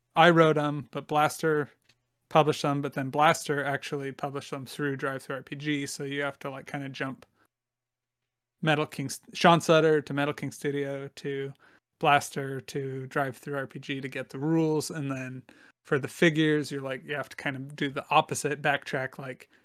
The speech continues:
drive, I'm on Drive-Thru R P G. Oh, I have to go to blaster dot com. Oh, I have to go to Metal King Studio. Oh, here's a link to Black Site Studio.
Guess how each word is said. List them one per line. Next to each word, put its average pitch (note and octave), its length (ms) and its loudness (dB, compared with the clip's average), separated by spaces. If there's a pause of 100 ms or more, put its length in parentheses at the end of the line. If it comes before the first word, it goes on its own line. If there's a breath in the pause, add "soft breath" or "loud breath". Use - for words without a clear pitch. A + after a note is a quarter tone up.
drive, E3 340 4
I'm F3 160 6
on E3+ 100 8
Drive-Thru D#3+ 340 4
R D3 40 2
P - 140 -4
G. C#3 300 -4 (100)
Oh, D3+ 80 2
I D3 80 6
have C3+ 140 2
to C#3+ 80 -2
go C#3+ 140 2
to C3+ 80 -4
blaster C#3 340 -4
dot C#3 180 0
com. C#3+ 320 -2
Oh, D#3 120 2
I C#3 60 0
have C3+ 140 -8
to - 80 -12
go D3 140 -2
to C#3 120 -6
Metal C#3+ 220 -4
King - 200 -10
Studio. C#3 500 0
Oh, D#3 180 0
here's C#3+ 240 -2
a C#3 60 -6
link C#3 300 -10
to C#3+ 140 -10
Black C3+ 300 -2
Site C#3 360 2 (640 loud breath)
Studio. A2+ 420 12